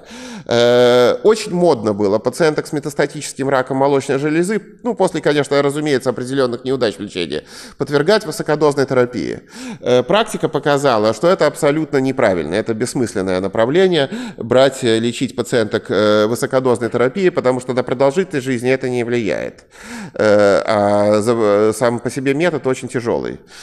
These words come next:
Но пос-, всё-таки, всё-таки, что интересно, единичные больные, которые абсолютно случайным образом попадали на лечение высокодозной терапии в девяностых годах, оказались неожиданно излечены от метастатического рака.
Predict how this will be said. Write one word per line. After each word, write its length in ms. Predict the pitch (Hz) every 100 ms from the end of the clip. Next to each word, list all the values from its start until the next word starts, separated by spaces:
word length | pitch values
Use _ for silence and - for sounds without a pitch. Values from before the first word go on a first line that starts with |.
| - -
Но 80 | 151
пос-, 260 | 175 165
всё-таки, 560 | - - 302 311 226 -
всё-таки, 540 | - 208 156 127 120
что 240 | 131 - 180
интересно, 680 | 160 180 156 98 - 87 - 202 196
единичные 720 | 143 196 185 240 262 - 202 175
больные, 420 | 180 175 156 113
которые 340 | 139 170 165
абсолютно 460 | 160 190 196 202 180
случайным 580 | 180 165 170 151 151 135
образом 440 | 95 95 95 98 - - -
попадали 580 | 131 127 147 151 139 127
на 140 | 131
лечение 420 | 135 139 - 139 135
высокодозной 640 | 135 143 147 151 135 135
терапии 540 | 139 143 151 208 165 - - -
в 80 | 117
девяностых 480 | 143 139 120 127
годах, 400 | 127 120 101 - - - - _ -
оказались 580 | 135 143 147 175 143
неожиданно 600 | 156 139 135 196 165 131
излечены 580 | 123 131 143 143 123 117 113 - -
от 200 | 120 123
метастатического 840 | 123 117 - 120 - - - 120 110
рака. 360 | 80 - -